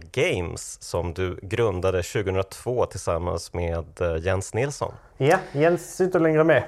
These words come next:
Speaker 2: men, eh, och basar, eh, gör jag nu tillsammans med en annan som heter Fredrik också, vi som driver studion tillsammans, eh, ja.
Speaker 1: All right, kul. Ja, men spel som, eh, Penumbra,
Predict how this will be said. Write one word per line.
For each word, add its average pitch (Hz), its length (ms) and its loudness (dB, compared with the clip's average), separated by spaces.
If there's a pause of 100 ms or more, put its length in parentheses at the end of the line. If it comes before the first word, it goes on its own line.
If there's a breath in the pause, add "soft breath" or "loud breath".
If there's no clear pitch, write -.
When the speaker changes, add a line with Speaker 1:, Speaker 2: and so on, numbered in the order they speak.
Speaker 2:
men, 131 280 2
eh, 131 280 8
och 123 100 8
basar, 139 520 6
eh, 120 800 6
gör 127 160 4
jag 120 120 0
nu 123 100 0
tillsammans 113 420 -2
med 113 80 -2
en 110 60 0
annan 117 200 2
som 110 120 -10
heter 101 180 -4
Fredrik 110 960 0
också, 117 300 2
vi 98 140 -2
som 101 260 -6
driver 104 340 0
studion 101 440 -8
tillsammans, - 640 -12
eh, 107 80 -6 (140)
ja. - 260 -10 (440 loud breath)
Speaker 1:
All 90 260 -2
right, 131 520 -2
kul. 123 320 -2 (420 soft breath)
Ja, 120 140 4
men 156 120 2
spel 165 340 0
som, 147 420 2
eh, 135 160 2
Penumbra, 143 840 2